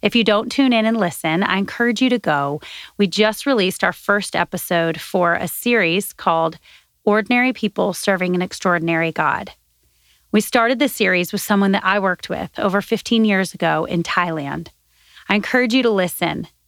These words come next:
to Marg Baker, a longtime partner with Samaritan's Purse. She impacted my life greatly and continues to encourage me today.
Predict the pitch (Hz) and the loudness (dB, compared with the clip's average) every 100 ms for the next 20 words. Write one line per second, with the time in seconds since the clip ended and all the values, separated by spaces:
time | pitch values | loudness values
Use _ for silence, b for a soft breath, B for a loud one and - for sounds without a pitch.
0 | - 208 185 185 185 220 214 185 165 - | -2 0 2 4 4 2 0 -2 -2 -4
1 | - - b b b - 185 185 190 220 | -6 -8 b b b -2 0 2 2 2
2 | 208 220 208 190 - 170 170 - 180 165 | 0 0 2 0 -2 -4 -4 -2 0 0
3 | 165 175 - 175 165 - - - B B | -2 -6 -4 -4 -4 -8 -12 -16 B B
4 | B - 247 233 208 226 - 240 196 185 | B -2 0 2 2 -2 0 2 2 2
5 | 180 170 - 180 170 170 156 147 165 170 | 2 0 -2 0 0 0 -4 -4 -2 0
6 | 196 - 233 220 175 - - 175 - 180 | 0 2 2 2 2 -2 -4 -4 0 0
7 | 175 - 175 165 170 151 135 120 | 0 -2 -4 -4 -6 -6 -6 -6